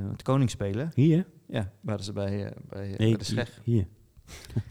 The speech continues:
Speaker 1: kwamen ze even een kopje koffie doen, want ze
Speaker 2: Hey,
Speaker 1: hadden van de
Speaker 2: hey.
Speaker 1: koffie erbij.
Speaker 2: Hey, Egbert.
Speaker 1: "Jij hebt
Speaker 2: Hey.
Speaker 1: zulke lekkere kokende water. Mag ik nog een kokend water van je?"
Speaker 2: <laughs> Ja.
Speaker 1: Ik kan Maxima niet zo goed naar.
Speaker 2: Hey, Eggie.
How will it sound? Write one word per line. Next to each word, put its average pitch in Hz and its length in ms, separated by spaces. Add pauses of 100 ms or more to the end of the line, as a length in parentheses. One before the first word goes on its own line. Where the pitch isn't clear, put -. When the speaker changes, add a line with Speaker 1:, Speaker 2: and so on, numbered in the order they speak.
Speaker 1:
kwamen 117 280
ze 107 60
even 107 140
een 104 60
kopje - 180
koffie 123 220
doen, 104 100
want 117 160
ze - 100
Speaker 2:
Hey, 151 100
Speaker 1:
hadden 151 160
van 127 80
de 120 60
Speaker 2:
hey. 113 80
Speaker 1:
koffie 113 220
erbij. 113 140 (140)
Speaker 2:
Hey, 127 120
Egbert. 110 280 (100)
Speaker 1:
"Jij 151 100
hebt 170 120
Speaker 2:
Hey. - 80
Speaker 1:
zulke 262 260
lekkere 139 260
kokende 156 380
water. 127 440 (140)
Mag 113 140
ik 120 100
nog 113 100
een 98 80
kokend 120 320
water - 340
van - 140
je?" 151 260
Speaker 2:
<laughs> - 20
Ja. 104 80
Speaker 1:
Ik - 300
kan 113 160
Maxima 117 280
niet 120 140
zo - 80
goed - 120
naar. 104 160 (220)
Speaker 2:
Hey, 113 300
Eggie. 98 340